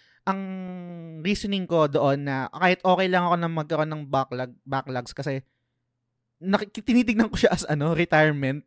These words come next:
plan, pare, na, um, available to, available na tong mga games sa akin. Kung sakaling sa pag-retire ko, matanda na ako, at least meron na ako. Kumbaga, parang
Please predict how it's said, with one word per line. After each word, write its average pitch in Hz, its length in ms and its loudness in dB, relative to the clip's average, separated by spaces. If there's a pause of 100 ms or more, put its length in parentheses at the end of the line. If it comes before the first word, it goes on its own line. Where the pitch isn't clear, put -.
plan, 143 320 0
pare, 123 500 -4
na, 156 300 -2 (480)
um, 165 400 4
available 214 480 8
to, 226 160 2
available 214 480 8
na 247 80 6
tong 240 160 0
mga 226 180 0
games 208 300 0
sa 175 160 4
akin. 151 180 -2
Kung 180 140 -6
sakaling 190 400 2
sa 190 160 2
pag-retire 180 480 0
ko, 170 80 2
matanda 160 400 2
na 151 100 0
ako, 135 100 0
at 190 120 -2
least 165 100 -6
meron 220 220 0
na 131 160 -2
ako. 147 160 -4
Kumbaga, 156 240 -2
parang 156 480 -4